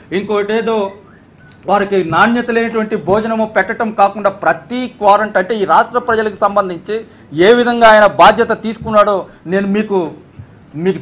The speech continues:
తెలియంది కాదు ఇది. ప్రతి క్వారం-, ప్రతి రిలీఫ్ క్యాంప్ దగ్గర కూడా మెనూ కూడా సాక్షాత్తు ఒక ముఖ్యమంత్రిగా ఆయన కూర్చుని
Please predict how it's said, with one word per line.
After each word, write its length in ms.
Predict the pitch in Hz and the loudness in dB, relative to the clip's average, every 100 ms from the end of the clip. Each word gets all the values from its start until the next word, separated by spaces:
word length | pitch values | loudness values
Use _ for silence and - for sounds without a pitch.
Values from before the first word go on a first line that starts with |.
| - | -2
తెలియంది 380 | 196 247 247 220 208 | 0 2 0 2 2
కాదు 160 | 185 165 | 2 -2
ఇది. 120 | 151 - - - | -8 -14 -16 -2
ప్రతి 380 | 170 185 - 240 226 - | 0 0 -2 -6 -6 -4
క్వారం-, 340 | 180 208 240 - | 2 4 4 2
ప్రతి 320 | 185 190 247 233 180 - - 147 | 0 0 0 0 -2 -8 -10 -4
రిలీఫ్ 320 | 208 240 - | 0 -2 2
క్యాంప్ 240 | 220 226 220 214 | 2 2 2 0
దగ్గర 220 | 185 214 202 | 2 2 4
కూడా 180 | 190 180 147 - - 127 147 | 4 4 2 -6 -14 -10 -4
మెనూ 240 | 170 220 262 - | 0 2 2 2
కూడా 180 | 240 240 220 190 | 2 4 4 4
సాక్షాత్తు 540 | 214 - 233 233 240 226 | 2 2 0 0 -2 -2
ఒక 120 | 220 185 185 | 0 -2 -2
ముఖ్యమంత్రిగా 600 | 185 240 240 226 226 226 214 | 0 0 0 -4 0 2 2
ఆయన 120 | 196 196 | 0 -4
కూర్చుని 400 | 226 - 254 | -8 -4 -4